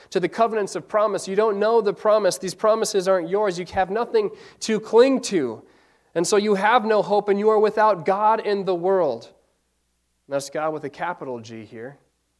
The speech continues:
because we all have our own little g gods that we cling to above all else. And Paul just continues to build on the depth of hopelessness that these people had. You had nothing.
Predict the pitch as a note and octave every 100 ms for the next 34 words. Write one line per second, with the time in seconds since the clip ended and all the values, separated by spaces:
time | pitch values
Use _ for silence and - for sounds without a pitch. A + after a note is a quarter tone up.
0 | _ _ - D3 D3 D3 D#3 E3+ E3+ D#3+
1 | D3+ D#3 D#3 C#3+ - _ E3 F3 E3+ C3+
2 | D#3+ D#3 D3 _ - C#3+ D3+ D3+ C#3 D3
3 | C#3 C3+ F3+ E3+ D#3+ - C3+ A#2+ A#2 _
4 | _ C#3+ C#3+ C#3+ C3+ C3 C3+ B2+ - -
5 | - _ _ _ _ _ _ _ _ _
6 | D3+ C3+ D#3 D3+ D#3+ - D3+ - D#3+ D#3
7 | D3+ C#3 D#3 D#3+ D#3 C3+ C3 C3 D#3 D#3
8 | C#3 - E3 D#3+ D3 B2 - A2 - -
9 | _ _ - C#3 D3+ C#3+ - F3+ D3+ C3+
10 | C#3 C3 A2 _ _ _ _ _ - D#3
11 | D#3 C3+ D#3 E3+ C#3+ A2